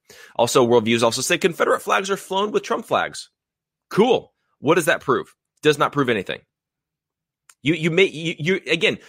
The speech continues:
you are beginning with the assumption, and this is what we're be-, this is what we're going to be talking about today. You are beginning with the assumption of, of projected racism instead of simply dealing with reality. Instead of simply dealing with rea-,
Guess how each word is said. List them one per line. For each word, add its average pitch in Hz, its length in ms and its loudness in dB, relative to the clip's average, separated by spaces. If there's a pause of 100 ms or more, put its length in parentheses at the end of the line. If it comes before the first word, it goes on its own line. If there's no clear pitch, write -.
you 180 200 0
are 170 80 2
beginning 180 640 -2
with 202 100 -6
the - 80 -6
assumption, 147 320 -4
and 107 100 -2
this 160 120 -6
is - 40 -12
what 196 140 -4
we're 214 120 -2
be-, 202 140 -4 (160)
this 165 160 -6
is 214 140 -6
what - 120 -8
we're 208 100 0
going 202 160 0
to 202 80 -10
be 208 80 -6
talking 196 400 -2
about - 180 -4
today. - 280 -8 (800)
You 175 180 4
are 175 60 6
beginning 147 600 0
with 247 180 -2
the 208 120 2
assumption 147 800 -4 (840)
of, 165 200 2
of 151 200 0
projected 160 520 -2 (100)
racism 104 540 -4 (1300)
instead 151 380 -2
of 220 100 0
simply 156 400 -6
dealing 104 420 -8
with 92 200 -10
reality. 76 580 -12 (440)
Instead 175 160 -2
of 175 80 2
simply 143 280 -2
dealing 117 240 0
with 101 100 -10
rea-, 80 200 -2